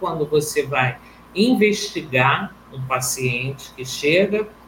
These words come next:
você tem que observar todos esses aspectos, não é só mais o orgânico.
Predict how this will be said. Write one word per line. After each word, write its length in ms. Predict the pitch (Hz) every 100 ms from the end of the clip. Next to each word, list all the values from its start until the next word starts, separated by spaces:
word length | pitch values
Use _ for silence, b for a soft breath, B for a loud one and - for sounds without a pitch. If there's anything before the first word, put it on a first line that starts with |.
| - - - -
você 320 | 151 151 156
tem 320 | - 165 165
que 320 | - - 185 214
observar 960 | 190 175 - 165 156 151 156 - - -
todos 440 | 185 214 208 196
esses 320 | 185 185 -
aspectos, 840 | 180 180 175 135 120 - - - -
não 140 | 147
é 80 | 160
só 280 | - 165 165
mais 300 | 165 165 160
o 80 | 165
orgânico. 640 | 170 151 139 131 131 127